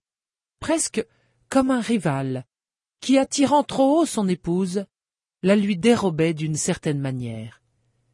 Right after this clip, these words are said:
Celle-ci l'a aidé à dépasser cet obstacle,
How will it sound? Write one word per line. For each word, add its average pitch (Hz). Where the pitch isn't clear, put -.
Celle-ci 165
l'a 170
aidé 175
à 190
dépasser 214
cet 160
obstacle, 131